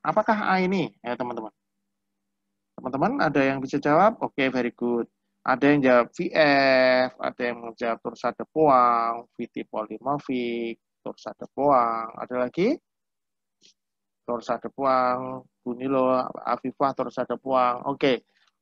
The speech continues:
overall semuanya udah hampir benar semua. Bahwa memang ini adalah V T.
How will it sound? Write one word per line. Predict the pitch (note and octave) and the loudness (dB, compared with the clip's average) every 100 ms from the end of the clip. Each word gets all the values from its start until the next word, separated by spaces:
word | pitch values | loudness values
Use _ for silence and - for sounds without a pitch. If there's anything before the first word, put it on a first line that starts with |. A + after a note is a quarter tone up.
| - | -2
overall | F#3+ - G#3 F3 C#3 C#3 F3 B3 | -2 0 2 4 6 6 4 2
semuanya | C#4+ F3+ E3 D3+ C3 D3 F3+ F3+ - _ _ _ | 0 -2 2 2 2 2 2 0 -4 _ _ _
udah | D3+ D3+ C#3 C3 | 0 2 4 2
hampir | C3 D#3+ E3 D#3 _ - | 0 0 0 -4 _ -12
benar | A#2+ B2 B2 | -4 -2 -2
semua. | A#2+ A#2 A2+ A2 G2+ F#2+ _ _ | -4 -8 -6 -6 -10 -16 _ _
Bahwa | - G#2+ C3 | -10 -2 0
memang | D3+ B2 C3+ D3+ | 0 -2 -4 -4
ini | C3+ D#3+ | -4 -2
adalah | C#3+ B2+ C#3 | 0 0 0
V | - C#3 | 0 -2
T. | - D#3 B2 | 0 0 0